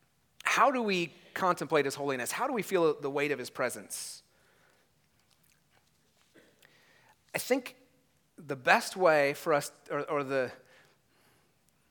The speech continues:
the most succinct way, or mo-, the, the best place for us to look to see God's holiness,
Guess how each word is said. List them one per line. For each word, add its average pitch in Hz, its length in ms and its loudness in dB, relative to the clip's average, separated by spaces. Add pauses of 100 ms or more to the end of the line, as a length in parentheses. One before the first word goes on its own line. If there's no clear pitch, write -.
(140)
the 151 80 -10
most 208 220 0
succinct 240 440 0
way, 143 320 6
or 139 80 0
mo-, 156 140 2
the, 156 200 0
the - 120 -10
best - 240 4
place 214 220 4
for 202 100 0
us 175 120 -2
to 175 100 -6
look 147 400 -2 (380)
to - 100 -10
see 220 260 -2
God's 156 320 6
holiness, 220 800 -2